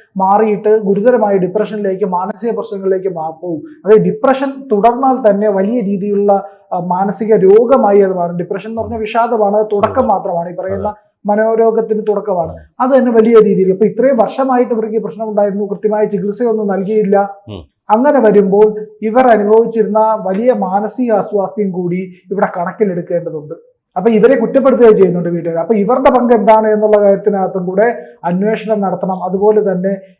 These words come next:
Speaker 1: ഇയാളുമായിട്ടുള്ള, ഇയാളെ പീഡിപ്പിച്ചിരുന്നത് ഇവരിൽ ചിലപ്പോൾ ഒരു നിസ്സംഗതയോട്, ഇവർക്ക് മാനസിക അസ്വാസ്ഥ്യത്തിന്റെ അടിസ്ഥാനത്തിൽ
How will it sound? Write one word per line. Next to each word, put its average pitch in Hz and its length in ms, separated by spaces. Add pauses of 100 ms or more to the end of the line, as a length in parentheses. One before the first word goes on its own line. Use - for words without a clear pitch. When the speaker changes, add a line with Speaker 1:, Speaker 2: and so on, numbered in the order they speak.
Speaker 1:
ഇയാളുമായിട്ടുള്ള, 226 760
ഇയാളെ 233 320
പീഡിപ്പിച്ചിരുന്നത് 214 1160
ഇവരിൽ 220 240
ചിലപ്പോൾ 220 360
ഒരു 214 80
നിസ്സംഗതയോട്, 208 640
ഇവർക്ക് 214 280
മാനസിക 208 440
അസ്വാസ്ഥ്യത്തിന്റെ 214 600
അടിസ്ഥാനത്തിൽ 202 580